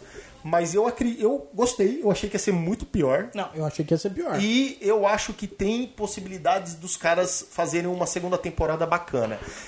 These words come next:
Speaker 1: Eu só espero que eles tentem consertar essas coisas e que, principalmente assim, eles têm que fazer duas coisas, cara. Ou eles deixam o Batman fora da jogada, ou eles põem a porra do Batman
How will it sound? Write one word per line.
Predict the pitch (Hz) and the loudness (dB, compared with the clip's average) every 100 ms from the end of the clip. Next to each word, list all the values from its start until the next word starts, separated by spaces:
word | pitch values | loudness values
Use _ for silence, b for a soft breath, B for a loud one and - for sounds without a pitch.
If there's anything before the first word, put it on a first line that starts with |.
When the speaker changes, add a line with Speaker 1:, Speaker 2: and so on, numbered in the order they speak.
| B | B
Speaker 1:
Eu | 165 | 0
só | - | 2
espero | 202 - 202 196 | 2 2 2 0
que | 202 | -4
eles | 202 | -4
tentem | - 185 190 | -4 -4 -4
consertar | 180 190 - 185 165 | -4 -4 -2 -2 0
essas | 160 190 - | 0 0 -2
coisas | - 196 214 202 | 4 4 4 -2
e | |
que, | 202 | -4
principalmente | 214 240 269 - 254 220 254 | -2 -2 -2 0 0 2 2
assim, | 254 147 117 - | 0 -2 -6 -2
eles | 175 | 0
têm | - 214 | 2 0
que | |
fazer | 214 190 | 2 0
duas | 185 214 247 | 2 2 0
coisas, | - 113 107 | -2 -4 -4
cara. | - 113 - B B B | -6 -6 -8 B B B
Ou | 220 285 | 0 4
eles | 294 | 4
deixam | 196 208 214 | 2 2 0
o | |
Batman | 180 156 - 151 | -2 -2 -4 -4
fora | - 165 | 2 4
da | 190 | 4
jogada, | 156 143 120 123 151 - - | 2 2 0 -2 -4 -6 2
ou | 208 | 2
eles | 214 | 4
põem | - 202 208 | 2 4 4
a | |
porra | 214 196 175 | 4 2 2
do | 196 | 2
Batman | 185 156 - | 2 2 2